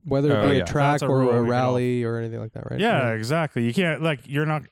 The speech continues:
Speaker 3: I'm gonna put a La-, Laguna Seca sticker on my nine forty-four.
Speaker 2: You've been
Speaker 3: I've
Speaker 2: to
Speaker 3: never
Speaker 2: nine,
Speaker 3: been
Speaker 2: you've been to Laguna Seca in that car?
Speaker 3: Not in my nine, oh, I've been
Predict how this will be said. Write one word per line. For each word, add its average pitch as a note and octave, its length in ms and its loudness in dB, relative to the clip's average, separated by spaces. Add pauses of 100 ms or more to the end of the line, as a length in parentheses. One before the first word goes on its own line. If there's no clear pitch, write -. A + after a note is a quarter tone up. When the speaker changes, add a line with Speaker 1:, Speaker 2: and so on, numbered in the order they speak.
Speaker 3:
I'm C3+ 120 -2
gonna D3 200 0
put C#3+ 120 -4
a C#3 60 -2
La-, B2 180 -4
Laguna A#2 460 -10
Seca A2+ 460 -8
sticker A2 420 -12
on A2 120 -8
my A2 140 -8
nine A2+ 200 -12
forty-four. G#2 540 -12 (640)
Speaker 2:
You've D3+ 160 -2
been G3 140 2
Speaker 3:
I've C#3 40 0
Speaker 2:
to A2 40 0
Speaker 3:
never G2+ 120 0
Speaker 2:
nine, A2 100 -4
Speaker 3:
been B2+ 60 -4
Speaker 2:
you've D3 100 -2
been G3 120 0
to C3+ 40 0
Laguna A2 300 0
Seca G#2 280 -2
in G2+ 120 0
that G2+ 140 -2
car? B2+ 260 -4 (240)
Speaker 3:
Not A#2 300 -10
in C3 180 -8
my B2+ 140 -8
nine, B2 220 -10 (120)
oh, A#2 200 -10 (160)
I've B2+ 120 -16
been C3+ 180 -8